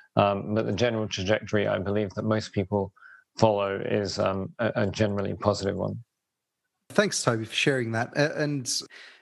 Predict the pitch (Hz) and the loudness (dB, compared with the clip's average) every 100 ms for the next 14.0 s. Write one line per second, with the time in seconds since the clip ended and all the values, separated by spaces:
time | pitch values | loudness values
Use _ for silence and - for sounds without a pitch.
0 | - 147 147 170 151 151 143 139 143 135 | 0 0 0 0 0 0 -2 -2 0 0
1 | - 135 131 127 127 139 107 120 113 123 | 2 0 0 0 0 0 -2 0 0 0
2 | 120 117 127 127 120 117 117 - 127 120 | 0 0 0 0 -2 -2 -2 0 0 0
3 | 120 117 117 117 120 117 92 - _ _ | -4 0 0 0 -2 -2 -4 -10 _ _
4 | _ _ _ _ _ _ _ 117 120 135 | _ _ _ _ _ _ _ 2 4 4
5 | 165 120 113 - - 117 113 110 113 110 | 2 2 -4 -8 0 2 4 0 -2 -6
6 | _ _ _ _ _ _ _ _ 143 117 | _ _ _ _ _ _ _ _ 4 4
7 | - 127 127 120 151 147 110 104 113 113 | 2 2 2 4 2 0 0 0 2 2
8 | 110 117 120 110 107 113 110 104 110 - | 0 0 0 0 0 0 0 -2 -4 0
9 | 110 104 120 101 - 95 107 110 - 107 | 0 0 0 0 -4 -2 -2 -2 0 0
10 | 110 - 107 104 104 104 107 107 101 107 | 0 0 0 0 0 -2 -2 -2 -4 -2
11 | 101 110 113 110 107 - 104 101 110 107 | -2 -2 -2 0 -2 0 -2 0 -2 -2
12 | - _ _ _ _ _ _ _ _ _ | -6 _ _ _ _ _ _ _ _ _
13 | _ _ _ - 147 170 180 156 139 135 | _ _ _ -10 2 2 2 0 -2 -4